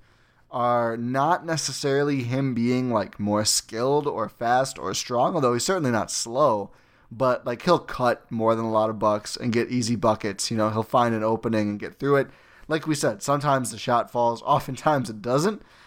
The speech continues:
Um, and that's probably, probably his lowest I Q plays are some of those jumpers, just considering his percentage. But I do think,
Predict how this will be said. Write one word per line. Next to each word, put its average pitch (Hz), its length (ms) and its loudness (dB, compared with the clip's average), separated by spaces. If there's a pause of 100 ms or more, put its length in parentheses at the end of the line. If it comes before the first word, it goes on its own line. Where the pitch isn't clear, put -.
(140)
Um, 113 300 0
and 127 80 -2
that's 170 180 2
probably, 139 440 2
probably 147 340 2
his 110 140 -2
lowest 120 380 2
I 113 180 0
Q 117 280 -2
plays 123 460 2
are 135 60 -2
some 127 160 0
of 117 80 2
those 107 180 0
jumpers, 117 460 0
just 123 220 -4
considering 117 500 0
his 107 140 -12
percentage. 160 600 -2
But 185 260 4 (360)
I 156 140 2
do 208 180 -4
think, 170 400 -2